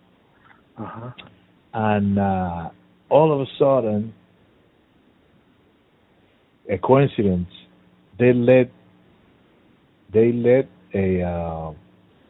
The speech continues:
Speaker 2: some people from the press to come in.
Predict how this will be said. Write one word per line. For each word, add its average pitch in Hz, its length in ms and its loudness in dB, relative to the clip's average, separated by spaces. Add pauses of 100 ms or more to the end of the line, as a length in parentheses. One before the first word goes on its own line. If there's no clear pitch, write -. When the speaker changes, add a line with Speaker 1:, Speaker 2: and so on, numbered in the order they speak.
(720)
Speaker 2:
some 120 160 4
people 131 340 2
from 107 160 -4
the 92 80 -2
press 127 300 2 (200)
to 90 180 -8
come 123 200 0
in. 156 260 0